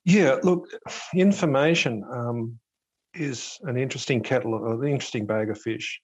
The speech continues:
It's, um, because some information, um, the stuff that I'm holding is quite esoteric, and yet I'm trying to simplify it for people, uh, into palatable,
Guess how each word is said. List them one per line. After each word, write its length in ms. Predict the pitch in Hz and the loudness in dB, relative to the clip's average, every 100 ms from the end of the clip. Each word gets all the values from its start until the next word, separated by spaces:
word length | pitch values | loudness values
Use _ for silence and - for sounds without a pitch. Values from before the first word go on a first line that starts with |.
| _ - | _ -10
It's, 320 | - - 127 | -10 -6 -2
um, 400 | 117 117 113 120 | 0 2 0 -2
because 340 | 113 139 120 | -2 -2 -2
some 200 | - 139 | 0 0
information, 760 | 131 117 120 117 117 - 110 101 _ _ _ _ _ _ _ _ _ _ | 0 -2 -4 -2 -2 -4 -4 -6 _ _ _ _ _ _ _ _ _ _
um, 640 | 135 117 117 113 117 120 - - | -4 -2 -2 -4 -8 -10 -14 -8
the 100 | 147 | -6
stuff 400 | - 139 131 - 120 | 0 2 2 -4 -6
that 160 | 113 | -2
I'm 260 | 113 110 101 | 0 0 -4
holding 480 | - 120 143 131 110 | 0 2 4 2 0
is 120 | 101 | -4
quite 280 | - 131 117 | 0 2 2
esoteric, 640 | 104 110 - 104 117 113 | 0 -6 -6 -4 -4 -4
and 120 | 123 | -2
yet 160 | 113 113 | -2 -2
I'm 160 | 110 113 | -4 -4
trying 240 | 143 170 | -2 0
to 40 | |
simplify 720 | 160 - 139 143 131 110 95 | 0 -4 -6 -6 -8 -6 -6
it 100 | - - _ - | -8 -12 _ -10
for 140 | 113 | -6
people, 500 | - 113 110 110 107 _ _ _ _ _ _ _ - | 0 0 2 -2 -4 _ _ _ _ _ _ _ -2
uh, 240 | 131 120 - | 0 0 0
into 640 | 135 120 - 120 110 107 _ - | 0 0 0 0 0 -4 _ -2
palatable, 680 | 120 117 120 117 110 117 | 0 2 0 -2 -4 -6